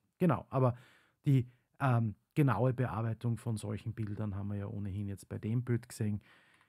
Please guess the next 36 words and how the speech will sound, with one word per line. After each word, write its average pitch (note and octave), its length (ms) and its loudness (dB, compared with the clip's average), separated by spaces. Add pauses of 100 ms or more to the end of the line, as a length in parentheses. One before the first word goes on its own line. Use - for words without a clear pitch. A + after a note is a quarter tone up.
(160)
und A2 480 -2 (240)
das A#2 140 -2
brauchen G2+ 240 -6
wir G#2+ 80 -4
bei G#2 120 -6
dem G2+ 200 -6
nicht A2 180 -2
nochmal A2 280 2
anzuschauen. - 540 -4
Am A2+ 100 0
Schluss G3 320 2
kommen C#3+ 340 2
wir B2 80 0
dann G#2+ 180 -6
noch G2 160 -6
auf G2+ 140 -8
dieses C#3 360 -2
Bild G3 280 0
zu G3 120 -4
sprechen F3 460 -2
hier, G3+ 300 2
auf G#2+ 160 -6
die G#2+ 100 -12
Kombination G#2 760 2
dieser D#3 220 10
beiden D3+ 340 6
Bilder. E3 360 0 (1700)
Ähm, D3 420 6 (220)
da B2+ 160 4
ist C#3 80 4
es B2+ 80 2
natürlich B2 420 4
so, A2+ 260 -2
dass A2+ 180 -2
das A2 300 -6
hier A2 260 -2